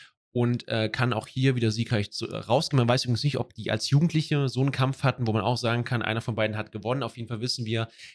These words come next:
dass Joko hier erneut geschlagen wurde, was natürlich auch hier nicht nur den Mad King Thorn ein bisschen motiviert hat, weiterzumachen, sondern auch Joko entsprechend super, super geärgert hat. Ja.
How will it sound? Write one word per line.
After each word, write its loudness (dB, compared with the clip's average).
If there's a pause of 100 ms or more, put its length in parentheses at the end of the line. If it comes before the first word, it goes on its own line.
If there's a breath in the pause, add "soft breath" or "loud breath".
(140 loud breath)
dass 0
Joko 2
hier 0
erneut -2 (180)
geschlagen 0
wurde, 4
was 2
natürlich -2
auch 2
hier 0
nicht -2
nur 2
den -2
Mad 2
King -2 (100)
Thorn -2 (380 loud breath)
ein -4
bisschen 0
motiviert 2
hat, 2
weiterzumachen, 0
sondern 0
auch -2
Joko 0
entsprechend -4
super, -2
super -4
geärgert -2
hat. -14 (540)
Ja. 0